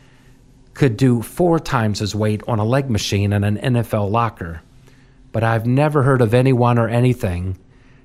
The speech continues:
picking up five times its weight, except for the American bald eagle. He could pick the deer up only three quarters of an inch off the ground.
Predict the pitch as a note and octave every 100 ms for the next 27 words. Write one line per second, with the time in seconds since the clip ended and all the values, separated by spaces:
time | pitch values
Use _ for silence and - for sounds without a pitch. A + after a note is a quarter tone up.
0 | - - C3 B2 A2 G2+ - - C3+ C3
1 | C#3+ - - A#2+ A2 G#2 - G#2 G2 D#2
2 | C#2+ - - - _ - _ - - A2
3 | - D3 A#2+ - G2 F#2+ F#2 F#2 F#2+ G2+
4 | F2+ F2+ F2 F#2 F2 D2+ - - - -
5 | - - - - - - - - - D#3+
6 | - - G#3+ A3 F3+ C#3+ D3 C#3+ D#3+ C#3
7 | - - C#3 C#3+ C3 - - - - D3+
8 | - D3 B2+ A2+ A2+ A#2+ B2 G#2+ - A2
9 | - G2+ A2+ B2 G#2+ G2